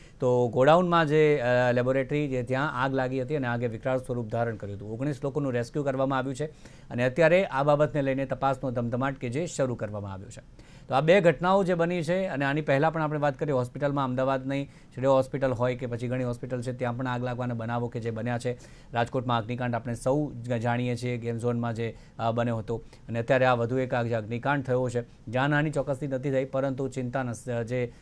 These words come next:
સવાલો છે તે ઘણા બધા કે જે સેવાઈ રહ્યા છે અને તેને જ લઈને આપણે ખાસ કરીને આજે,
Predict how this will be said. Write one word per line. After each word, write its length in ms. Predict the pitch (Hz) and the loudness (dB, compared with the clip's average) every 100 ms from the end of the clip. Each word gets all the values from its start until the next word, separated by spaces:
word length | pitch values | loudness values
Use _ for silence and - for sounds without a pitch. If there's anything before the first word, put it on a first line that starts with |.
| - - | -10 0
સવાલો 360 | 135 160 170 | 4 4 4
છે 160 | - 143 | 0 -6
તે 160 | - | -6
ઘણા 260 | 107 123 127 | -4 -2 -2
બધા 240 | 117 113 - - - | 0 -2 -4 -16 -12
કે 80 | 120 | -6
જે 140 | 113 113 | -2 -4
સેવાઈ 400 | - 127 147 135 | 0 2 4 4
રહ્યા 180 | 131 | 2
છે 100 | 123 | 2
અને 140 | 156 127 | 0 0
તેને 260 | 131 143 | 0 0
જ 80 | 127 | 2
લઈને 200 | 135 131 | 0 0
આપણે 200 | 107 120 | -2 -2
ખાસ 220 | 120 120 | 0 0
કરીને 260 | 131 123 123 | 0 -2 -2
આજે, 320 | 110 120 117 | 0 0 0